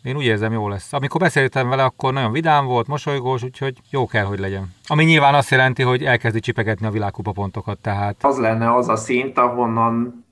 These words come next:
Speaker 2: úgymond biztosra lehetne menni az olimpiai kvalifikáció szempontjából. Ugye tavaly láttuk, hogyha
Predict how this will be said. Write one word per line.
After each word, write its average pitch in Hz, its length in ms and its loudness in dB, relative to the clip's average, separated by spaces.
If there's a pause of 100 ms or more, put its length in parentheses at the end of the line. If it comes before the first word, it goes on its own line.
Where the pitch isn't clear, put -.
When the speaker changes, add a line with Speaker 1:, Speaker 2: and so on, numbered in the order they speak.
(160)
Speaker 2:
úgymond 117 360 -2
biztosra 110 600 -2
lehetne 110 760 -4
menni 113 380 -2
az 110 160 -4
olimpiai 110 560 -2
kvalifikáció 113 960 -4
szempontjából. 120 1200 -4 (220)
Ugye 127 140 0
tavaly 123 360 2
láttuk, 113 440 -2
hogyha 117 680 0